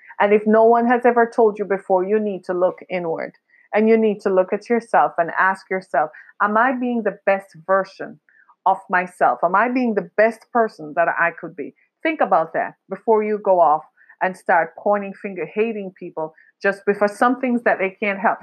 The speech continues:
It's like hating a disabled person. Y'all, isn't that mean? Is that mean?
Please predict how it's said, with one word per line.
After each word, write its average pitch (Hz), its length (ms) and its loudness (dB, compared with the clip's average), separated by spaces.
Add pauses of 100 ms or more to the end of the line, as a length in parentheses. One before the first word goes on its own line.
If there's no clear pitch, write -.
(200)
It's 262 140 0
like 269 200 0
hating 285 300 0
a 254 120 4
disabled 247 520 2
person. 240 360 0 (1040)
Y'all, 285 480 6
isn't 269 200 -4
that 277 200 2
mean? 240 240 -8 (880)
Is 269 140 -2
that 339 180 2
mean? 320 220 -6